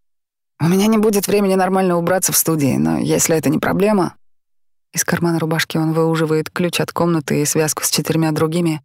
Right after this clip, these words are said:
от главной двери и решетки. "Ничего страшного. Завтра у меня начинается стажировка, так что хочу успеть заехать заранее".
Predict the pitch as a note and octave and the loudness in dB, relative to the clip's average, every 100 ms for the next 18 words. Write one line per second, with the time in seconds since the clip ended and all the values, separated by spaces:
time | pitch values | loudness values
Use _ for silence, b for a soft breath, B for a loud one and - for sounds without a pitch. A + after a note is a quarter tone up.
0 | _ _ _ - D#3 D#3 D#3 D3+ D3 D#3 | _ _ _ -4 -2 0 0 0 0 0
1 | D3+ C#3+ D3+ - D3 C3+ - - _ _ | 0 0 0 -2 -4 -6 -10 -10 _ _
2 | _ _ _ _ _ - B3 A#3+ A#3+ A3 | _ _ _ _ _ -2 0 0 0 -2
3 | G#3 F#3+ F3+ F#3 _ _ _ _ _ _ | -2 -2 -4 -8 _ _ _ _ _ _
4 | - G#3+ G3+ G3+ F#3+ F#3+ F#3 - F#3+ F3+ | -2 -2 0 -2 0 0 0 0 0 0
5 | F#3 - F3+ F#3 F#3 - - E3 - E3+ | -2 -2 0 0 -2 -4 -6 -6 -4 -4
6 | - E3+ - E3 D3+ D#3 D3+ D#3 D#3+ D#3+ | -2 -2 -2 -2 0 -2 -2 -2 -2 0
7 | D#3+ D#3 E3 | -2 -4 -8